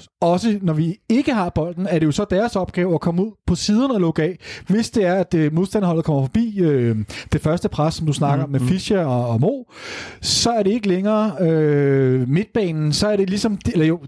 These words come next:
Speaker 1: men så er det ikke længere, hvad skal man sige, så er det, så er det netop de to, så er det Stage og, og, og, øh, og Falk, som
Speaker 2: Ja.
Speaker 1: skal ud på deres respektive sider og lukke ned.
Speaker 2: Ja.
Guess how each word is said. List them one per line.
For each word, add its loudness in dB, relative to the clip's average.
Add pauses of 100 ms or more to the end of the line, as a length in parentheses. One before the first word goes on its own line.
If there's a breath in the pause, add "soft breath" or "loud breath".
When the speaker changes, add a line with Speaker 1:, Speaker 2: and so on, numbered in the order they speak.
Speaker 1:
men 0
så 0
er 0
det 0
ikke -2
længere, 0 (140)
hvad 0
skal -4
man 2
sige, 0 (240 loud breath)
så 0
er 2
det, -8
så -2
er 2
det 0
netop 0
de 2
to, -2
så -2
er 2
det -6
Stage 0
og, -10
og, 2 (100)
og, 2
øh, 2
og -4
Falk, -4 (260 loud breath)
som 0
Speaker 2:
Ja. 0
Speaker 1:
skal -8
ud 2
på 2
deres 2
respektive -2
sider 2
og 0
lukke 0
ned. 2 (240 loud breath)
Speaker 2:
Ja. 0